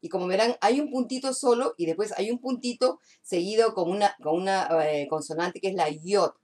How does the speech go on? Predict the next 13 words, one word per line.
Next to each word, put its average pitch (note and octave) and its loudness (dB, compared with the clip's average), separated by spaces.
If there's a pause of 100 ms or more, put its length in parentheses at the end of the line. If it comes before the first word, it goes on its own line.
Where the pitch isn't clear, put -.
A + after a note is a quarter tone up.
(240)
que D#3+ 0
la D3+ 2
ven F3 2
arriba G3 2
como D#3 -2
una F#3 0
comita, E3 -4 (220)
¿ok? C#3+ -8 (400)
Entonces, F#3 -4
¿por D#3+ 0
qué? G#3+ 6
Porque D3 -2
la D#3 2